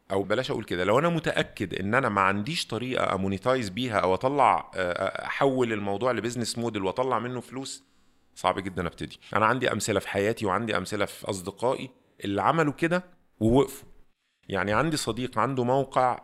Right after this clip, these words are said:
وتطبيق اسمه مدبلج، بيعمل فيها كلمات الأغاني الأجنبي، هو الوحيد اللي بيعمل كده وناجح،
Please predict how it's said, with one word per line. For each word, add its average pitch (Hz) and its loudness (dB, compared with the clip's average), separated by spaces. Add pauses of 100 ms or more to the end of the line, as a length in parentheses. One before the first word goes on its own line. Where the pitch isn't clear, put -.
وتطبيق 98 -2
اسمه 107 -4
مدبلج، 139 -2 (300)
بيعمل 127 2
فيها 143 -4 (320)
كلمات 110 -2
الأغاني 113 -2
الأجنبي، 90 -2
هو 104 2
الوحيد 101 0
اللي 101 -2
بيعمل 107 -4
كده 143 -6
وناجح، 110 -6